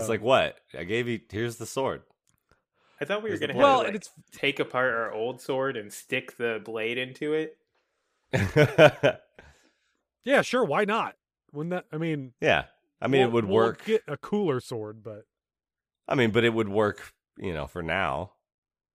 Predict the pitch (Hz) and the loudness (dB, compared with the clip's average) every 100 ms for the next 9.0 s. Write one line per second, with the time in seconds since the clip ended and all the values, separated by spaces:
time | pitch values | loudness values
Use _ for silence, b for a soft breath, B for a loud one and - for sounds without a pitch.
0 | _ _ _ _ _ _ - 185 87 - | _ _ _ _ _ _ -8 -8 -8 -16
1 | - 135 101 _ b b b b b b | -8 -6 -6 _ b b b b b b
2 | b _ 175 185 190 180 165 _ _ 175 | b _ 6 6 6 2 -8 _ _ -2
3 | 185 165 220 233 240 226 226 - _ _ | 0 -2 -2 0 0 0 -2 -6 _ _
4 | _ _ _ _ _ _ _ _ _ _ | _ _ _ _ _ _ _ _ _ _
5 | _ - B B B - 156 135 131 117 | _ -18 B B B -6 -4 -2 -4 -4
6 | 110 - - - 165 156 _ _ - - | -8 -12 -8 2 4 4 _ _ -16 0
7 | 214 226 214 170 175 175 156 160 156 139 | 8 10 10 8 4 4 2 4 4 2
8 | 143 127 147 143 127 139 135 123 - | -6 -4 -2 -2 0 0 0 -2 -8